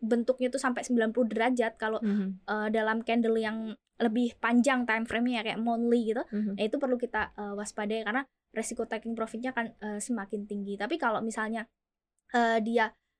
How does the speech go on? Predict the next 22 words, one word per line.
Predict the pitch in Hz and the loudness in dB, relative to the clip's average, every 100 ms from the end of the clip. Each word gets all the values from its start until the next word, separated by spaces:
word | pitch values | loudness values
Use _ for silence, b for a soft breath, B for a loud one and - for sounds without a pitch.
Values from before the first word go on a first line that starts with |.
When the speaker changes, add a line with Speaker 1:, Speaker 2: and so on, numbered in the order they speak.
| _ _ | _ _
Speaker 1:
masih, | - 233 - 240 233 233 | -2 0 2 2 4 2
eh, | 233 - 202 190 | 0 -4 0 2
apa | 294 269 | 4 4
ya, | 226 | 4
dalam | 220 226 226 | 2 0 -2
daily, | 233 220 214 214 226 226 233 | 0 2 2 0 0 0 0
terus | 240 240 - - | 0 -4 -6 -4
dia | 220 | -2
masih | 233 226 - 226 _ _ _ _ | -2 -2 -2 -4 _ _ _ _
pattern-nya | 233 240 240 233 233 | 0 2 0 0 -2
cukup | 240 254 254 247 _ | -2 0 2 0 _
oke | 262 - 330 | -4 0 4
ya, | 277 233 262 | 4 4 2
masih | 254 262 247 | 2 0 0
mengikuti | 240 233 233 240 247 | -2 -2 -4 -2 -2
tren | 240 233 226 | -2 -4 -2
naiknya, | 214 233 480 - _ _ _ | -4 -4 -10 -14 _ _ _
ya | 226 214 202 | -4 -2 -2
nggak | 202 | 0
apa-apa | 330 277 269 | 2 2 0
selama | 240 214 220 | -4 -4 -6
kita, | 220 214 208 202 | -4 -2 -2 -2